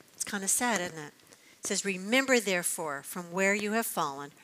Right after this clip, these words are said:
repent and do the works you did at first. If not, I will come to you and remove your lampstand from its place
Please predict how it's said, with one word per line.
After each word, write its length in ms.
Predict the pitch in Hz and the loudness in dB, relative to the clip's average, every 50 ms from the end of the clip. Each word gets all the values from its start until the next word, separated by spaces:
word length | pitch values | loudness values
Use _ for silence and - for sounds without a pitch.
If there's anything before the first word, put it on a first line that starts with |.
| - - | -12 -6
repent 520 | 180 170 170 - - - 202 214 220 - - | -6 -6 -6 -6 -4 -2 -2 -2 -2 -2 -6
and 180 | 196 175 170 | -8 -6 -6
do 180 | - 202 220 240 | -6 -4 -4 -2
the 120 | 240 240 | -2 -2
works 400 | 220 214 247 247 233 240 - - | 0 0 0 0 0 0 -2 -4
you 80 | 185 180 | -4 -4
did 200 | 170 180 170 165 | -6 -6 -6 -6
at 160 | 170 - - | -6 -8 -6
first. 420 | - - 202 180 135 - - - - - - - - - - - | -6 -4 -4 -2 -2 -4 -6 -6 -10 -16 -20 -20 -20 -16 0 2
If 260 | 214 190 175 - - | 2 2 2 -2 -2
not, 320 | 202 208 214 262 294 - - - | 0 4 4 4 4 4 2 0
I 80 | 196 180 | 0 2
will 160 | 175 180 170 | 2 -2 -4
come 260 | - - 208 208 220 | -2 -4 -4 -2 -2
to 140 | - - 240 | -2 -4 -2
you 220 | 226 233 247 262 - | -2 -4 -4 -4 -6
and 140 | - 185 175 | -8 -8 -8
remove 500 | 175 165 160 165 170 185 214 254 277 - | -8 -10 -10 -8 -4 -2 -2 -2 -2 0
your 160 | 247 220 196 | 2 2 2
lampstand 720 | 185 175 165 156 151 - - - - 175 151 151 160 185 - - - - - | 4 2 0 0 -2 -2 -4 -6 -4 -4 -6 -6 -8 -10 -14 -18 -20 -18 -12
from 320 | - - 208 202 233 269 | -4 0 0 2 2 0
its 160 | 294 285 - | -2 -4 -4
place 420 | - - - 160 151 151 156 - | -6 -6 -6 -4 -4 -2 -4 -6